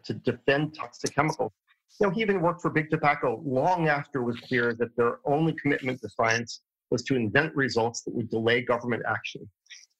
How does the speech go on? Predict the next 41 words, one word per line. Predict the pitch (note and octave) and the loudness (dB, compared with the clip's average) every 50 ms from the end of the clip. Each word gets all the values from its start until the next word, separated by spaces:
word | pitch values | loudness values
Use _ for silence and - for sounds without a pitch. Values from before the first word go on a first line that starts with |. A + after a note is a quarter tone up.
| _ _ | _ _
And | D3+ F3 F#3+ | 2 2 2
it's | F3+ D#3+ | 2 -2
a | E3 D3 | -4 0
very | - E3 F#3+ G#3+ A3 | 2 2 2 0 -2
successful | - - - E3 - E3 E3 - F3+ E3 | -6 -10 -8 -2 -2 0 0 0 -6 -8
strategy | - - F3 F#3+ A3 A#3+ - - - | -4 -2 -2 -2 -2 -6 -6 -8 -8
because | B2 A#2 A#2 - E3 E3 E3 G#3+ | -6 -6 -4 -2 -4 -4 -2 0
no | A3+ C4+ C#4+ | 0 0 0
study | C#4 - - - D3+ D3 D3+ D3 | -2 -4 0 0 0 0 0 -2
is | C#3 C3+ - - | -4 -6 -4 -2
perfect. | - B2 A2 - D3 - _ | -2 -2 0 0 -6 -6 _
We | - C#3 | -8 -4
never | C#3 E3 E3+ E3+ F3 E3 | -2 0 0 0 0 0
have | D3+ C#3+ A#2+ - _ _ - | 0 0 -2 -4 _ _ 0
absolute | C#3 - - - D3+ D3 B2 - _ | 0 0 0 -2 -4 -4 -4 -4 _
proof. | - E3 D3 - - _ _ _ _ _ - | -4 -4 -4 -4 -8 _ _ _ _ _ 0
But | F#3 - | 0 0
we | - G#3 G#3+ | 2 0 0
need | A#3 B3+ C4+ A#3+ | 0 0 -2 -4
to | - - | -10 -8
protect | _ G3+ F#3 E3 - - F#3+ F#3+ - F3 | _ -6 -6 -2 0 0 0 2 2 0
our | E3+ E3+ E3 | 0 0 2
families. | - E3 D3+ F3 G3 F#3+ D3+ A2 G2 - | 0 2 2 2 0 0 -2 -2 -4 -4
We | C#3 C#3 | -4 -2
need | D#3+ F#3 F3+ | -2 -2 -2
to | E3+ | -4
protect | - D#3+ C#3+ - D3 C#3 - - | -4 -4 -2 0 0 0 0 0
our | C3+ B2+ | -2 -2
kids | - - G3+ G3 E3 - | 0 -2 -2 -2 -2 -2
by | B2+ A#2+ A#2+ | -2 -2 0
making | A#2+ C3+ C#3+ E3 D#3+ B2+ | 0 -2 0 -2 -4 -4
sure | - - - C3+ C3 B2 - - _ _ _ _ _ - | -4 -4 0 0 0 0 -2 -8 _ _ _ _ _ -4
the | B2 | 0
levels | A#2+ B2 C3+ C#3+ D#3 D3 C3+ - | 0 0 0 0 -2 -4 -4 -4
of | C3+ A#2 | -10 -4
these | A#2 B2+ B2+ | -4 -4 -4
chemicals | - - A2+ B2 A#2 - C3 B2+ A#2+ - | -2 -4 -4 -4 -2 -4 -4 -6 -2 0
don't | - A2+ B2 B2 | 0 0 0 0
get | B2 G#2+ - | -4 -6 -6
too | - - B2 A2 | -2 -2 -2 -2
high. | - - G2+ G2 - | 0 0 -2 -2 -2